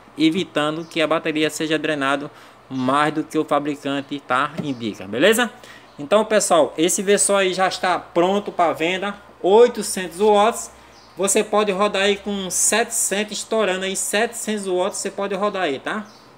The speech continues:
Outra coisa, não pode ser ligado nele ferro de passar roupa, não pode ser ligado nele aí, é,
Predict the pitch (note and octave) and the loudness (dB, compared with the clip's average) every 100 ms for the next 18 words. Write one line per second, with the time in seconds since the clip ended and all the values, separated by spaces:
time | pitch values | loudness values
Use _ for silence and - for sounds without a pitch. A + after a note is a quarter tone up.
0 | - - - - - - D#3+ F#3+ - F3 | -20 -20 -20 -20 -20 -10 -2 -2 2 2
1 | B2+ A2+ - - - - C#3+ G3 G#3+ G3+ | 2 -4 -14 -20 -20 -12 -2 0 0 2
2 | G#3+ G#3 G#3 G3+ F#3+ F#3 F#3 F3 F3 D#3 | 2 2 0 0 0 0 0 0 0 0
3 | A#2+ - - F#3 G3 F#3+ F#3 F#3 F3 F3 | -4 -12 -6 0 2 0 -2 -4 -2 -2
4 | D3 C3+ E3+ G3 A#3 A#3 - - - - | -4 -2 -4 -2 -6 -8 -16 -20 -20 -20
5 | - - C#3+ D#3 G#3+ G#3+ - G3+ G3+ G3+ | -20 -18 -8 -2 -2 -2 -2 0 0 0
6 | - G3+ G3 F3+ F#3 F#3 F3 E3 E3+ E3+ | -4 -4 -4 -2 -4 -4 -2 0 2 2
7 | D3 C#3 A#2 A#2 - - - C#3 C3+ C3+ | 2 0 -4 -8 -16 -18 -8 -4 -2 0
8 | C3+ C3 B2+ A#2+ | 0 0 -2 -6